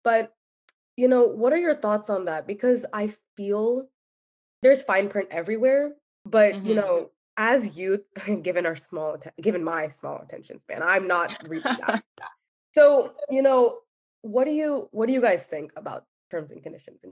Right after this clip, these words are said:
Speaker 1: general?
Speaker 2: I mean, I can be one to say that I've never in my entire life read a single word of any terms and conditions I have okayed to. Even when I opened up a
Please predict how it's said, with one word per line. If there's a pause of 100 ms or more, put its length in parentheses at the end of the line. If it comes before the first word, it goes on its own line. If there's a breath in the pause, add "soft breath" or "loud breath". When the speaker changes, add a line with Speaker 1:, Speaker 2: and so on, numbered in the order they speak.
Speaker 1:
general? (1500)
Speaker 2:
I
mean,
I
can
be
one
to
say
that
I've
never
in
my
entire
life
read
a
single
word
of
any
terms
and
conditions
I
have
okayed
to.
Even
when
I
opened
up
a